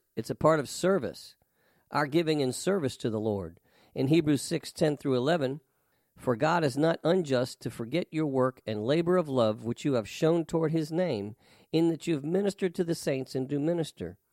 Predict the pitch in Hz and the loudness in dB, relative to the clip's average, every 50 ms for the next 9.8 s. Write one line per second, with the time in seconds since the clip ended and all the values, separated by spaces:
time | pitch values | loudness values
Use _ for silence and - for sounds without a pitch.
0 | _ _ _ _ _ _ _ _ _ - 131 143 151 175 180 170 160 135 147 165 | _ _ _ _ _ _ _ _ _ 0 0 2 2 2 2 2 2 2 4 2
1 | 165 165 160 143 143 - 240 202 208 180 - 160 160 196 214 185 147 131 123 123 | 4 4 2 0 0 -4 -4 -6 -8 -6 -8 -2 0 0 2 2 0 0 0 0
2 | 123 123 - - 175 170 156 135 127 - - 180 175 180 185 180 170 160 180 196 | 0 -2 -2 0 0 0 2 0 -2 -2 0 0 2 2 2 0 0 0 -2 0
3 | 180 143 117 117 117 113 117 - - _ - _ _ _ - 135 127 123 117 - | 0 0 0 0 -2 -4 -4 -6 -12 _ -20 _ _ _ -4 -2 -2 -2 -2 2
4 | 175 180 185 180 - - - 170 170 156 - - 160 139 175 175 165 - - 104 | 2 4 4 2 0 -2 -2 -2 -2 -2 -2 -4 -4 0 0 -2 0 -2 -6 -8
5 | - - 139 120 117 117 120 131 139 131 110 98 95 - _ _ _ _ _ _ | -4 -4 -4 -4 -2 -4 -4 -2 -2 -4 -4 -6 -10 -14 _ _ _ _ _ _
6 | _ - 143 127 - 185 175 165 160 175 180 170 151 151 151 160 156 135 - - | _ -6 -6 -2 0 2 2 4 4 4 4 2 -2 0 0 2 2 2 0 0
7 | - 175 165 151 139 - - - 214 214 156 - - - - _ _ _ _ _ | 2 2 2 2 2 -2 0 2 4 4 4 2 -4 -14 -20 _ _ _ _ _
8 | _ _ - 113 - 151 147 123 - 117 110 117 120 123 120 110 117 - - 117 | _ _ -6 0 2 2 2 4 2 -2 0 2 0 0 0 0 -2 0 2 0
9 | 123 - - 147 135 - - 196 196 175 127 98 85 - - - | 0 0 -2 -6 -6 -2 0 0 0 0 0 -4 -8 -10 -16 -20